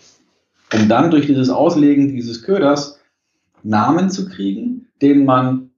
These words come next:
nicht sofort sagt, "Übrigens, ruf mich an" oder "Ich hab was für dich", sondern erstmal noch weiteren Content zuspielt, um dann später irgendwann zu sagen, ähm, "Jetzt haben wir uns ja schon eine ganze Weile miteinander unterhalten über das Thema.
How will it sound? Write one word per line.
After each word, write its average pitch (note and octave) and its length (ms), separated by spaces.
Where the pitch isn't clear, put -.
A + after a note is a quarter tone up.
nicht G3+ 320
sofort D3+ 320
sagt, B2+ 280
"Übrigens, A#3+ 300
ruf E3+ 160
mich G2+ 160
an" G3 220
oder - 180
"Ich - 140
hab - 120
was B2+ 140
für G#2 100
dich", F3 220
sondern C3+ 480
erstmal D#3+ 400
noch D3+ 180
weiteren D#3+ 460
Content G#2 420
zuspielt, - 600
um A2+ 160
dann D3 200
später F#3 560
irgendwann B2+ 520
zu B2+ 100
sagen, C3 540
ähm, A#2+ 340
"Jetzt A#2+ 160
haben E3+ 100
wir F3 60
uns D#3 80
ja D3 80
schon D3+ 140
eine C#3 80
ganze C#3 260
Weile C#3+ 220
miteinander C3 340
unterhalten A#2+ 420
über A2+ 140
das G#2 160
Thema. B2+ 540